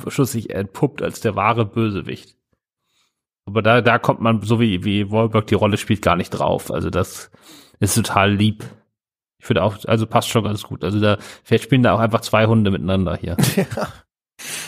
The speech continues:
Speaker 2: Ja, genau. Ja, und das, das ist es. Also ich sag mal, keine absolute schreckliche Katastrophe, aber halt, äh,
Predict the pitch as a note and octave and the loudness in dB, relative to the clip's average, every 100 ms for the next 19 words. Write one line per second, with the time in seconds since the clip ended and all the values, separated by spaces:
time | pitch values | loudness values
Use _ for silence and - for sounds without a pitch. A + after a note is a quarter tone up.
0 | - _ _ _ D#3+ D3+ C3+ A#2 A2+ _ | -16 _ _ _ 0 0 0 -6 -8 _
1 | C#3 E3 G#3 F3+ E3+ - - - D#3+ - | 0 2 2 0 -2 -4 -12 -10 -10 -8
2 | - F3 - - _ - C#3 D3 C#3+ D3 | -6 -6 -8 -12 _ -4 -2 0 0 0
3 | D#3+ - E3+ D3 C#3 _ _ _ - - | -4 0 2 2 0 _ _ _ -20 -20
4 | - - D#3 F#3 F3 - E3 F#3+ - F#3 | -14 0 2 4 2 2 -2 -2 0 2
5 | F#3 F#3 E3+ E3 E3 - - E3+ - F#3+ | 2 0 -2 -2 -4 -6 -2 -4 -4 -12
6 | - D#3+ D#3+ - D#3+ - E3+ - C#3+ F3+ | -6 -6 -6 -6 -6 -2 -4 -4 -4 -4
7 | - A#3+ A#3+ - _ _ _ _ - D3 | -2 -2 -2 -4 _ _ _ _ -2 2
8 | D3+ D3+ D3+ D3 C3+ - _ _ | 4 2 0 -4 -6 -14 _ _